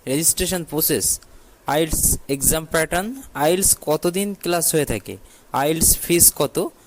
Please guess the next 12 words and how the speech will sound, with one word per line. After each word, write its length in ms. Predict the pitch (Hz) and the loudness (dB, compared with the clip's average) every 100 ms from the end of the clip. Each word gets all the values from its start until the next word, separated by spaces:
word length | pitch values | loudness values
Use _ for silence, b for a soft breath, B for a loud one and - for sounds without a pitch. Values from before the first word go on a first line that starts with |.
| b - | b -2
আইলস 320 | 143 165 175 | 0 2 4
সেন্টার 500 | - 160 151 165 160 156 | 4 4 0 -2 -2 0
কটি 360 | 131 170 202 | -2 -2 -4
এবং 220 | 151 156 143 | -2 -4 -6
কোথায় 260 | 135 135 | -6 -4
কোথায় 340 | 127 131 185 233 | -6 -4 -4 -6
আছে। 320 | - - - - - - B B B B | -6 -4 -4 -8 -20 -20 B B B B
এই 160 | 202 | 0
পুরো 500 | 185 180 185 196 196 - _ - - _ - | 0 0 4 4 0 -6 _ -20 -20 _ -6
আটটি 360 | 139 - - | -6 -4 -8
প্রশ্ন 400 | 170 156 - 160 | -2 -2 -2 -4
নিয়ে 240 | 165 110 | -2 -4